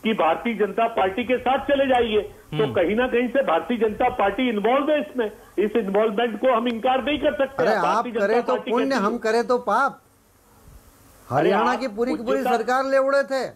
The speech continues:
Speaker 3: दल बदल करके।
Speaker 1: अरे मा-, अरे
Speaker 3: अरे
Speaker 1: मालू
Speaker 3: क्या हुआ
Speaker 1: साहब
Speaker 3: बिहार में, क्या हुआ उत्तर प्रदेश में, कैसे दल बदल करा के सरकारें बनाई? और मालूम है वो not for vote, vote for not, वो मालूम है कि नहीं?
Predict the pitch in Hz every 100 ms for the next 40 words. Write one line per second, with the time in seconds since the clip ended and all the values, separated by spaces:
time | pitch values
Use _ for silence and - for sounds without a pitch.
0 | _ _ - 143 226 214 233 254 220 254
1 | 254 233 - - - - _ _ _ _
2 | - - 151 233 262 320 226 233 254 269
3 | 277 247 208 233 247 262 262 - - 220
4 | 240 254 247 254 233 226 254 202 240 233
5 | 147 - _ _ _ - - 208 214 214
6 | 254 247 254 247 254 262 254 247 233 254
7 | 233 226 240 247 247 240 247 247 160 -
8 | - - - 185 196 185 247 269 277 269
9 | 254 156 120 _ _ _ _ - 135 170
10 | 220 233 - 214 214 190 190 208 208 170
11 | 196 208 143 196 190 185 185 175 151 170
12 | 190 190 220 214 226 247 240